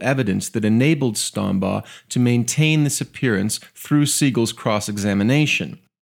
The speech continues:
Along with the defense witness John Thornton, a professor of forensic science from U C Berkeley, Siegel established a number of facts, the gravity of which the jurors, and apparently also McGinnis, failed to appreciate.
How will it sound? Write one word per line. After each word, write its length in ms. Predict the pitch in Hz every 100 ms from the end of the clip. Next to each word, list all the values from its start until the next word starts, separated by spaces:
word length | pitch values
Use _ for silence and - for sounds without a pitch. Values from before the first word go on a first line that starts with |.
| _ _ _ _ _ _
Along 320 | 123 139 147 170
with 140 | 170
the 80 | 156
defense 440 | 147 - 147 -
witness 360 | 143 101 113 -
John 360 | - 123 117
Thornton, 640 | 117 - 139 92 90 110 - _ _
a 60 | -
professor 500 | 113 - 120 - 113
of 80 | 110
forensic 460 | 107 104 104 -
science 440 | - 123 104 101 -
from 160 | 101
U 120 | 98
C 200 | 95 -
Berkeley, 600 | 98 117 117 117 90 90 - _ _ -
Siegel 440 | - 190 180 170
established 600 | 151 - 131 123 120 -
a 60 | 123
number 460 | 127 139 139 117
of 80 | 104
facts, 600 | - 113 87 - - - - _
the 80 | 123
gravity 580 | 110 143 147 143 131 120
of 140 | 101
which 220 | 107 -
the 80 | 107
jurors, 760 | 98 110 143 107 101 123 - - _ -
and 80 |
apparently 480 | 92 - 113 104 104
also 380 | - 107 - 107
McGinnis, 720 | 98 98 135 123 113 - - _
failed 400 | - 156 143 123
to 120 | 120
appreciate. 720 | 107 - 127 117 - 82 -